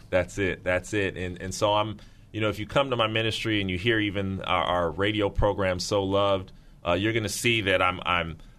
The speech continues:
I, I like going line upon line, precept upon precept, and, and taking,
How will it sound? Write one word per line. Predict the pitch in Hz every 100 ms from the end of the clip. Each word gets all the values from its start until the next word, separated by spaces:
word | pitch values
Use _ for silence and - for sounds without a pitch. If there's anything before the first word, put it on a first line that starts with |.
| -
I, | 90 95
I |
like | 92 104 95
going | 107 98 92
line | 95 98 98
upon | 95 98 95
line, | 92 95 95 92 92
precept | 90 110 104 - 92
upon | 85 92 87
precept, | - 92 - 92 87
and, | 85 82 - -
and | 90 87
taking, | 110 104 101 92 90